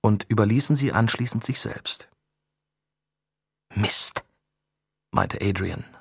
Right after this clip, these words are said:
als er die Tür zum Wohnraum aufstieß. "Ich wusste, dass Morley irgendwann durchdreht." Er zog das Funkgerät unter dem Bett hervor, klappte es auf, schaltete es ein und steckte die Antenne ein, die sie an der Zimmerdecke aufgespannt hatten.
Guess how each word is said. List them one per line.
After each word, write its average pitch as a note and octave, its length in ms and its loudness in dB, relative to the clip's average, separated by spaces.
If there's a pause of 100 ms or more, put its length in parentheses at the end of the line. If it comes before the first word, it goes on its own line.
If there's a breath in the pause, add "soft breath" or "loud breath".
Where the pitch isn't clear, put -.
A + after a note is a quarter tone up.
als - 180 2
er F#2+ 80 0
die F#2 140 -2
Tür A2+ 200 2
zum G2+ 240 0
Wohnraum F#2 420 0
aufstieß. - 600 -6 (1400)
"Ich - 160 2
wusste, D3 240 2
dass - 180 -4
Morley G2 300 0
irgendwann F#2+ 440 -6
durchdreht." - 500 -12 (1200)
Er A#2 160 6
zog C#3+ 240 2
das C3 140 2
Funkgerät F#2+ 500 2
unter G2+ 180 -4
dem F#2 140 0
Bett F#2+ 220 0
hervor, C3+ 500 -2 (180)
klappte - 320 2
es - 140 -4
auf, G2+ 400 0 (600 loud breath)
schaltete C#3 440 2
es - 160 0
ein A#2+ 320 4
und A#2+ 180 2
steckte A#2+ 300 0
die A2+ 100 0
Antenne G2+ 460 4
ein, F2 260 -8
die F#2 80 -8
sie G2 140 -4
an G2+ 100 -6
der F#2+ 100 -2
Zimmerdecke F#2+ 580 0
aufgespannt - 600 -2
hatten. - 260 -10